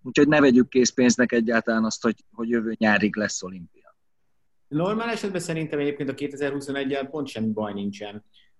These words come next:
Speaker 2: Tehát, ö, egyrészt az, amit Bence, te is elmondtál, ugye, hogy két év az azért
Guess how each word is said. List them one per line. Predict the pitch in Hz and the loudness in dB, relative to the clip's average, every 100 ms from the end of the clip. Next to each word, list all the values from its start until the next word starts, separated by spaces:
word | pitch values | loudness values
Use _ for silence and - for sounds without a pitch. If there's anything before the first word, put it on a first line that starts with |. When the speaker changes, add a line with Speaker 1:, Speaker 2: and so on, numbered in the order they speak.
| - | -10
Speaker 2:
Tehát, | 107 110 107 - | -4 -4 -4 -2
ö, | 120 117 117 117 117 117 - _ _ _ _ _ _ | -2 0 0 -2 -2 -6 -14 _ _ _ _ _ _
egyrészt | 143 135 135 | -2 -2 -2
az, | 139 | -2
amit | 131 131 127 | 0 0 0
Bence, | 131 123 | -4 -4
te | 120 | -4
is | 120 117 | -6 -4
elmondtál, | 117 113 117 110 113 | -6 -4 -6 -6 -6
ugye, | 113 110 | -4 -4
hogy | 107 | -4
két | - 127 | -4 -4
év | 131 120 | -2 -4
az | 113 | -6
azért | 107 113 113 | -6 -6 -8